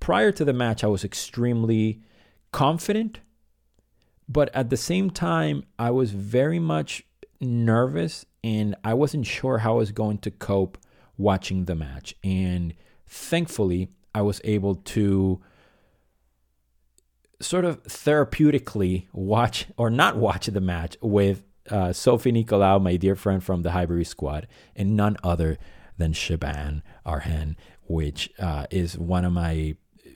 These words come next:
favorite journalists and, and somebody that I look up to and admire so very much. And to have been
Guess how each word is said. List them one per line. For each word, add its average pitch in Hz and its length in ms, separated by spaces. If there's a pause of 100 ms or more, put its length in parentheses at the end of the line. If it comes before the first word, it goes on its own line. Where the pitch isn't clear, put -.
favorite 127 420
journalists 107 600 (180)
and, 92 520
and 95 460
somebody 104 300
that 98 120
I 95 60
look 95 260
up 90 140
to 92 160
and 90 120
admire 90 480
so 110 340
very 92 240
much. 85 320 (220)
And 92 180
to 92 180
have 90 220
been 92 360